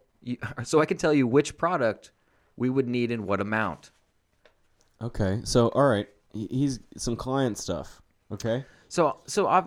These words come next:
Speaker 2: So
Speaker 1: at
Speaker 2: we're
Speaker 1: first
Speaker 2: gonna
Speaker 1: I w-,
Speaker 2: schmooze.
Speaker 1: at first I was a little confused because I was like, "Why is it, obviously something's fishy." Uh, my old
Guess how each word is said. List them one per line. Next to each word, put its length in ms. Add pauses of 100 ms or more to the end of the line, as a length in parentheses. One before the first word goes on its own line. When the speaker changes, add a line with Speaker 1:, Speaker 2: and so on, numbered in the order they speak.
Speaker 2:
So 180
Speaker 1:
at 60
Speaker 2:
we're 160
Speaker 1:
first 160
Speaker 2:
gonna 160
Speaker 1:
I 40
w-, 340
Speaker 2:
schmooze. 60
Speaker 1:
at 140
first 380
I 80
was 140
a 40
little 360
confused 680
because 380
I 60
was 160
like, 120
"Why 280
is 260 (160)
it, 180
obviously 500
something's 400
fishy." 460
Uh, 440
my 200
old 360